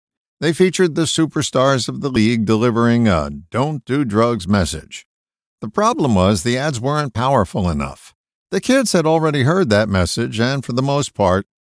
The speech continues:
ignored it. My thought at the time was the message would have had much more impact if the star player looked right in the camera and said,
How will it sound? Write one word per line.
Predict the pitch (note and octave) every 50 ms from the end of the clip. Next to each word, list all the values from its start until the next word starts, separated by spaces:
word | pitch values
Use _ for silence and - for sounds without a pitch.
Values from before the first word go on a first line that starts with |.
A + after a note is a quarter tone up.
| _ -
ignored | A#2+ G2 B2 C#3+ D#3 D#3+ C3+ D#2+ -
it. | - - _ _ _ _ _ _ _ _ _ _ _ _ -
My | F2+ A#2+ D#3+ F#3
thought | - B2+ G#2 F#2 F2+
at | F2 F2+ -
the | - A#2+
time | - - C3 C3+ D3 C#3 A#2+ G#2+
was | G2 F2+ -
the | - G2
message | G#2 C#3 D#3+ - - B2 F#2 D#2+
would | E2 G#2+ G2+
have | G#2 D#2+
had | - A2+ A2+ G#2 F#2+ F#2
much | F#2+ F#2 G2+ B2+ E3 F3 - -
more | - C3+ C#3 C3 A#2+
impact | C3 C#3 C#3+ - G2+ E2+ D2+ C2 - _ _ _ _ _ _ _ -
if | C#3 D3+ -
the | - G#2+
star | - - - D3 D3 E3 E3+
player | - - - D3+ C#3 C3 A#2 G#2+
looked | G2+ G2 F#2+ F2+ - -
right | E2 F#2+ A2+ C#3 E3 D#3+
in | E3+ D#3+
the | D#3 C3
camera | - D#3+ C#3+ C#3 C#3 C3+ B2+ A#2
and | A2+ G#2+
said, | - - C3 A2+ A2 A2+ G2+